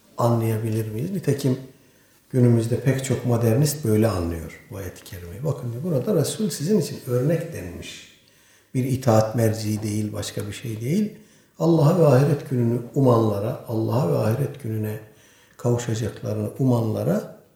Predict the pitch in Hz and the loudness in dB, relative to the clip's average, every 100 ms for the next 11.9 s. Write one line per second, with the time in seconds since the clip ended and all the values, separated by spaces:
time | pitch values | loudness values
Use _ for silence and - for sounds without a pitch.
0 | _ 202 - 127 135 240 226 208 180 190 | _ -2 -2 -4 -2 2 2 2 2 6
1 | 220 196 180 175 - 202 - 127 98 95 | 8 10 10 8 4 0 -2 0 -2 -2
2 | - - _ - 269 202 220 - 185 180 | -12 -20 _ -6 0 2 2 4 6 6
3 | 190 - - 110 - - _ _ _ _ | 6 2 -2 -6 -10 -20 _ _ _ _
4 | _ - 233 226 233 - - 127 139 160 | _ -4 0 0 -2 -12 -2 4 6 6
5 | 247 196 175 165 113 98 87 85 82 - | 4 6 8 8 4 0 -8 -10 -12 -16
6 | _ _ _ _ _ _ _ - _ _ | _ _ _ _ _ _ _ -20 _ _
7 | - 185 175 160 156 - 165 139 139 131 | 6 10 12 12 10 6 4 4 6 6
8 | 120 - 117 - 135 120 - 127 127 107 | 4 2 -4 -4 -4 -4 -4 0 2 2
9 | 117 214 - - _ _ _ _ 135 127 | 2 0 -2 -16 _ _ _ _ 0 4
10 | 127 - - - - 151 143 139 - - | 4 0 -10 -20 -6 2 4 4 2 -12
11 | - _ _ _ _ - 120 120 | -20 _ _ _ _ -10 -6 -4